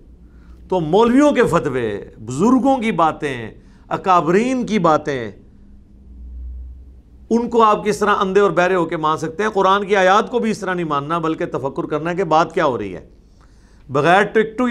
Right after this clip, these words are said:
टुर नहीं पैना कि बात किस कॉन्टेक्स्ट में हो रही है, इसमें बयान क्या किया गया है।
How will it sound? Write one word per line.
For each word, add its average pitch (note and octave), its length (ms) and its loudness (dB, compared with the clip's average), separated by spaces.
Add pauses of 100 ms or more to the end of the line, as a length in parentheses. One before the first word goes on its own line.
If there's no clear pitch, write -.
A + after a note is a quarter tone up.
टुर A#3 260 2
नहीं A3+ 120 0
पैना D#3 260 0 (1120)
कि E3 60 -6
बात F3 320 0
किस F#3+ 140 0
कॉन्टेक्स्ट F3 480 -2
में D#3+ 80 -4
हो B2+ 120 -4
रही A#2+ 160 -8
है, D#3 160 -2
इसमें C#3+ 220 -8
बयान C#3 260 -2
क्या C3+ 200 -2
किया F#2+ 200 -6
गया E2 200 -8
है। A#2 120 -16